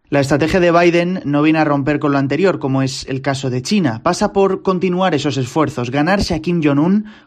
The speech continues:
con suculentos acuerdos comerciales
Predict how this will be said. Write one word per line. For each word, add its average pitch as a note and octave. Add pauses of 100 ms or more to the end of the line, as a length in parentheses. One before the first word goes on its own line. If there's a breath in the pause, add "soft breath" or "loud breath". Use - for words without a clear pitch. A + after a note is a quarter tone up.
con A#2+
suculentos F3+
acuerdos E3
comerciales B2+